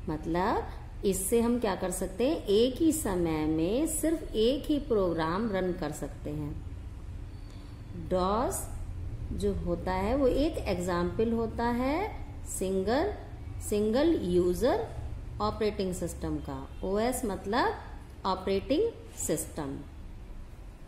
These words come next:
जीयूआई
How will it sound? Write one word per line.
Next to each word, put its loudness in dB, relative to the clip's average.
जीयूआई 0